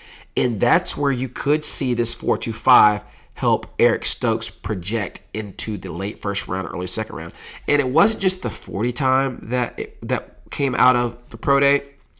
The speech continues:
People already knew Stokes was fast. Um, it's that he weighed in at a hundred ninety-four pounds, which was heavier than Tyson Campbell, and measured thirty-three inches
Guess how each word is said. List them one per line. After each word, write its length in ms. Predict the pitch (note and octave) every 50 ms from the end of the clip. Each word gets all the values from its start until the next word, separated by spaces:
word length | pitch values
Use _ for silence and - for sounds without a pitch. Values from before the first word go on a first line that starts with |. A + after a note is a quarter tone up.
| - _ _ -
People 180 | - F3 D#3+ D#3+
already 200 | D3 C#3 B2+ B2+
knew 100 | B2+ B2+
Stokes 260 | - - A#2 A2 -
was 120 | - - -
fast. 440 | A2+ G#2+ G2 G2+ G#2 G2+ - - - - - - - - - -
Um, 320 | - G2 F#2+ F#2+ F#2 - - _ _ _
it's 180 | D3 D3+ - -
that 160 | E3 D3+ C#3
he 120 | D3+ G3
weighed 220 | F#3 F3 F3+ E3+ D#3+
in 100 | C#3 A#2+
at 60 | G#2+
a 20 |
hundred 240 | A2 A#2 C3 - -
ninety-four 340 | C3 B2+ B2+ B2 - B2 A#2
pounds, 400 | - B2 A#2+ B2 B2+ B2 - -
which 140 | A2 - -
was 140 | G2 -
heavier 260 | - - B2 D#3 G#3+ G#3
than 120 | G3 F#3+
Tyson 300 | - F#3+ F#3+ F#3 F#3 F3+
Campbell, 440 | - G3 E3+ B2 G#2 A2 A2 - - - - _ - - - - - - - _ _ _ _ _ _ D3
and 300 | D3+ D3 C#3 C#3 C3+ C#3
measured 460 | D3 D3 D3 C#3 B2 C3 B2 G#2+ -
thirty-three 840 | - - - - D3 C#3+ D3+ D3+ D#3 D3+ - - - C3+ C#3 C3+ C3+
inches 720 | - - - - B2 B2 A#2 - A#2+ A2 G2+ - - -